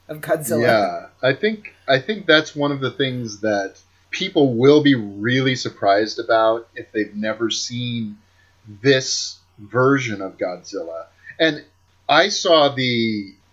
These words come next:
Speaker 2: I can't, the, okay, so the first one I saw ever was King Kong versus Godzilla, which is,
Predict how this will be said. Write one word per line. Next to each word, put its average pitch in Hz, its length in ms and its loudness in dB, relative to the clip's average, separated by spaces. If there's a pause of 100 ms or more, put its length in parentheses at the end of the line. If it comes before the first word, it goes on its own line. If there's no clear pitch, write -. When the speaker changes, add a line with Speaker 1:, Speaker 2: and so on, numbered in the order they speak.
(400)
Speaker 2:
I 123 100 2
can't, 143 340 0
the, 147 80 6 (140)
okay, 131 180 2
so 131 160 0
the 123 100 0
first 175 320 2
one 120 580 -2 (320)
I 127 220 0
saw 98 340 2
ever 98 480 0
was 95 460 -6
King 107 340 -6
Kong 117 420 -4
versus 87 460 -14
Godzilla, - 580 -16 (500)
which 139 280 2
is, 131 480 4